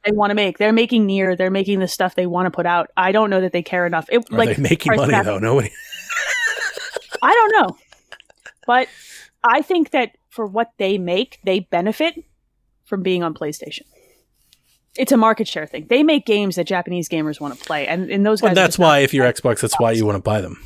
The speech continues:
Speaker 2: 'Cause you
Speaker 1: Sure,
Speaker 2: wanna
Speaker 1: but that
Speaker 2: make,
Speaker 1: doesn't mean
Speaker 2: you want
Speaker 1: Platinum
Speaker 2: those
Speaker 1: wants
Speaker 2: games to be on your platform, the games the
Speaker 1: But
Speaker 2: gamers
Speaker 1: Plat-,
Speaker 2: wanna play.
Speaker 1: But that's, the counterpoint is Platinum may not wanna sell.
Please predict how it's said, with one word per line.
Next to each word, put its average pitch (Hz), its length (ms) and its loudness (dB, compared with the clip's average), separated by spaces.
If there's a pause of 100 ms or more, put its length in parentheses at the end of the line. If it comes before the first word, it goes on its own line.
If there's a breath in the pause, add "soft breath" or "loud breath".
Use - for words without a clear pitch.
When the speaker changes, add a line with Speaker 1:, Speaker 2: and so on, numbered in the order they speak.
(300 loud breath)
Speaker 2:
'Cause 107 180 -4
you 113 80 0
Speaker 1:
Sure, 339 100 4
Speaker 2:
wanna 277 120 4
Speaker 1:
but - 40 2
that 220 80 4
Speaker 2:
make, - 160 4
Speaker 1:
doesn't 269 80 0
mean 247 140 4
Speaker 2:
you 226 140 0
want 226 80 2
Speaker 1:
Platinum 214 140 0
Speaker 2:
those - 160 6
Speaker 1:
wants 185 120 -4
Speaker 2:
games 113 320 -2
to 110 100 -6
be 107 140 -2
on 98 80 -2
your 98 160 0
platform, 98 460 -8
the 95 60 -8
games 98 260 -4
the 95 60 -10
Speaker 1:
But 311 160 0
Speaker 2:
gamers - 80 -10
Speaker 1:
Plat-, 240 100 0
Speaker 2:
wanna 240 100 -2
play. - 240 -16 (320)
Speaker 1:
But 202 120 -2
that's, 247 320 0
the 208 160 -4
counterpoint 226 540 -2
is 180 120 -6
Platinum 202 360 -4
may 185 120 -4
not 170 160 -4
wanna 156 160 -4
sell. - 320 -10